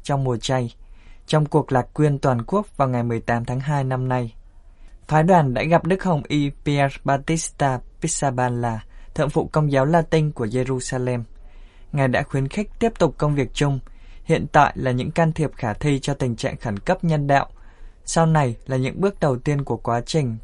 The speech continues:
tái thiết vật chất và đạo đức. Caritas Italiana Ý đã có cuộc trao đổi với Caritas Jerusalem. Anton Asfar, Tổng thư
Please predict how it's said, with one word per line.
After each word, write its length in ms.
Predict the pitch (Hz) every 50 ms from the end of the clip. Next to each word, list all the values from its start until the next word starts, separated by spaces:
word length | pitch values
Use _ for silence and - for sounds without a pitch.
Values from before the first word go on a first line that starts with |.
| - - -
tái 160 | 131 127 127 -
thiết 220 | - 202 196 -
vật 120 | - 127 113 -
chất 380 | - - 175 180 - - -
và 80 | - 113
đạo 180 | 104 107 - -
đức. 240 | - 147 170 185 - - - - - - - - - - - - - - - - _ - - - - - - - - -
Caritas 600 | - 147 139 139 139 131 - 156 156 165 - - -
Italiana 840 | 139 139 _ - 135 131 127 127 131 123 120 120 120 120 117 113 - -
Ý 300 | - 123 120 123 156 202 220 - - - - _ - -
đã 120 | - 147
có 140 | 143 - 160
cuộc 180 | 165 196 180 156
trao 180 | - - 160 156
đổi 200 | 147 139 120 107
với 220 | 113 117 123 127
Caritas 720 | 127 - 147 147 139 139 135 - 151 156 160 - - - 139
Jerusalem. 760 | 139 131 127 135 131 - - 143 131 127 131 131 127 123 113 110 - - - - - - - - - - - - - - - - - -
Anton 360 | - 139 135 127 - 135 131 - -
Asfar, 600 | 143 151 151 - - - - 147 139 127 117 113 113 - - - - - - - - - -
Tổng 180 | 139 123 117 113
thư 160 | - 165